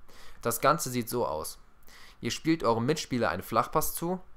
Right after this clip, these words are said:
und mit einer First-Touch-Bewegung, wie man heutzutage so schön sagt, nimmt euer Spieler den Ball hoch. Jetzt habt ihr drei Möglichkeiten. Zum einen könnt ihr euch einfach umdrehen und weiterlaufen. Zum anderen könnt ihr jetzt eine Skill-Kombo machen, zum Beispiel den Ball über euch selber drüber lupfen.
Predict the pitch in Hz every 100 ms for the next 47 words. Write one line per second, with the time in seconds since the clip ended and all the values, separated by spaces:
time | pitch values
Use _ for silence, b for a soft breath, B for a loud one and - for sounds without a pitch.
0 | b b b b 120 - 117 113 - 160
1 | 165 - 175 - 123 110 107 107 107 104
2 | 101 110 110 107 104 110 107 110 113 104
3 | 113 151 - b b b 131 147 120 117
4 | - 123 110 104 98 104 95 98 - -
5 | - - - - B B B B 147 -
6 | 151 - 101 110 127 151 135 120 104 -
7 | 110 - - - - - - - 120 -
8 | 143 143 131 127 120 101 - 117 107 98
9 | 123 147 135 110 90 - 95 101 117 131
10 | 156 202 220 - - - B B B B
11 | B - 117 110 160 185 104 196 113 -
12 | 123 131 - 104 - 147 160 113 104 101
13 | 92 92 - 98 104 - 104 101 110 117
14 | 117 110 101 98 - 117 101 95 104 113
15 | 139 - - 196